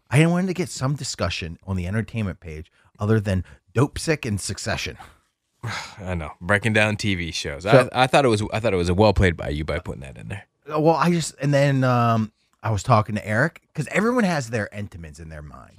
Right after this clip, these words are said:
Speaker 1: When they think of Entenmann's, the first thing they think of is boom.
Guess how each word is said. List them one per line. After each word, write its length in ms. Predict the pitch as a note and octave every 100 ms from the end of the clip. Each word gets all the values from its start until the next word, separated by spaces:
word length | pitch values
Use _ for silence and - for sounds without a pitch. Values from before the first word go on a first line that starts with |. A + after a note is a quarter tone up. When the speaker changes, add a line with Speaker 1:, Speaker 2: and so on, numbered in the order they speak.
| - - _
Speaker 1:
When 120 | A2+ B2+
they 120 | E3
think 200 | G#3 E3
of 80 | C3+
Entenmann's, 520 | A2 G#2 G2 F2 E2
the 80 | F2+
first 300 | - A#2+ -
thing 140 | A2+
they 100 | G#2+
think 260 | F#2 G2+ F2
of 180 | E2+
is 200 | D#2+ D#2+
boom. 400 | D#2+ E2+ D3+ F2+